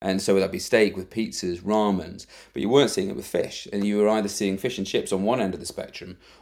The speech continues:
or, uh, really expensive fish at the other. And so ha-, having to look at seeing whether we could make the seafood Flatiron, Charlie had told me, "Look, you'll never make it work 'cause the supply chain traceability doesn't really exist. Quality's all over the place,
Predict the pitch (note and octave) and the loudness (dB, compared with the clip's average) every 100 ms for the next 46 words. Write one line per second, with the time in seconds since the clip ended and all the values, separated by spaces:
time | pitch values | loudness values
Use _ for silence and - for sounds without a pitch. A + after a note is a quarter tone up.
0 | _ G#2 G#2 G2 F#2+ F#2+ F#2+ F#2+ - F#2 | _ 6 8 10 8 6 8 6 6 2
1 | F2+ G#2 F#2 - G2+ F#2+ F#2+ F#2 G2+ F2+ | 2 0 -4 0 0 0 -2 -2 -2 0
2 | F#2+ G2 D3 - - - - - - G#2 | 0 2 0 -2 -12 -20 -20 -12 0 2
3 | G#2 G2+ G2+ - G#2 G2 G2 F#2+ - - | 4 2 0 2 4 4 2 -4 -8 -8
4 | - G#2 - B2+ G#2 G#2 G2 G2+ F#2+ - | -6 -6 -2 0 0 0 0 0 0 -4
5 | - - A2+ B2 B2 - A2 - G#2 G2 | -16 -8 2 6 6 4 -2 2 2 4
6 | F#2+ F#2+ F2+ F#2 G#2+ - F#2 - - A2+ | 2 -2 -2 0 0 0 -6 -8 -2 0
7 | F#2+ F#2 E2+ B2 B2 E2+ D2 D2 F#2+ - | 0 -2 0 0 0 -4 -4 -8 -12 -18
8 | - _ - A2 G#2 F#2 F2 - G#2 G2 | -20 _ 4 6 6 4 0 0 2 2
9 | F#2+ F2 F2+ F#2+ F2 F#2 F#2+ G#2+ F#2+ F2 | 0 -2 -2 -4 -6 -2 0 2 2 -2
10 | - F2 F#2 F2+ - - F2 - E2 - | -4 -4 -4 -4 -4 -4 -4 -4 -8 -6
11 | - G2 F2+ - E2+ E2 E2 - A2 G#2 | 0 2 2 0 0 -2 -8 0 2 2
12 | G2 F#2 F#2 E2+ E2 C2+ F2 E2 - G2 | 0 -2 -4 -8 -10 -8 -8 -8 -2 0
13 | - - A#2+ G#2 F#2 F2 E2 F#2+ F#2 - | 0 0 2 2 -2 -6 0 0 0 -6
14 | E2+ E2 E2+ | -4 -4 -6